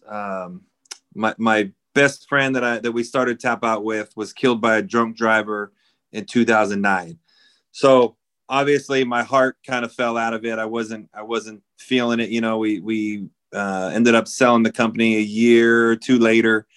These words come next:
Um, and I was, stayed on, uh, with the new owners. I had a five-year deal, whatever. Um, but we moved, we shut, we had a hundred forty employees at one point out in, here in California.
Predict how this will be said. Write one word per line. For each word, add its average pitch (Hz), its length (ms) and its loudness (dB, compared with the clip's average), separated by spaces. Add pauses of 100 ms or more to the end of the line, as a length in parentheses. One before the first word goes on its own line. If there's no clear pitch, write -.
(360)
Um, 98 580 -4
and 107 100 -4
I 107 80 2
was, 101 280 -6 (380)
stayed 165 360 4
on, 147 480 -2
uh, 127 240 -4
with 127 160 -6
the 131 80 -6
new 143 200 -2
owners. 139 500 -6
I 117 80 -8
had 123 100 -2
a 117 40 -10
five-year 131 500 0
deal, 117 400 -2
whatever. 110 420 -4 (380)
Um, 98 600 -8 (480)
but 120 220 2 (580)
we 127 260 2
moved, 143 340 4
we 131 100 6
shut, 147 300 -2
we 151 100 0
had 151 100 2
a 120 60 -2
hundred 135 320 -2
forty 147 480 2
employees 123 520 2
at 107 100 -8
one 113 180 -4
point 110 360 -6 (360)
out 110 220 -2
in, 113 140 -6
here 117 200 -2
in 113 80 -4
California. 110 800 -4